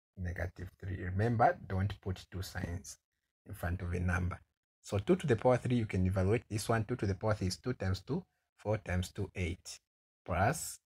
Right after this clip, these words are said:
two, uh, four here. We're going to work on the signs first to make sure that we have one sign. So positive times negative, it's going to be negative. So it's going to be eight plus two, four minus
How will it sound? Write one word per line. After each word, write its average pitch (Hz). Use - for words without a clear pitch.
two, 160
uh, 82
four 120
here. 110
We're 98
going 107
to 90
work 104
on 98
the 87
signs 92
first -
to -
make 90
sure -
that 90
we -
have 87
one 98
sign. 165
So 101
positive 104
times 95
negative, 92
it's -
going 95
to 92
be 92
negative. 90
So -
it's 104
going 92
to 92
be 90
eight 139
plus 95
two, 127
four -
minus 90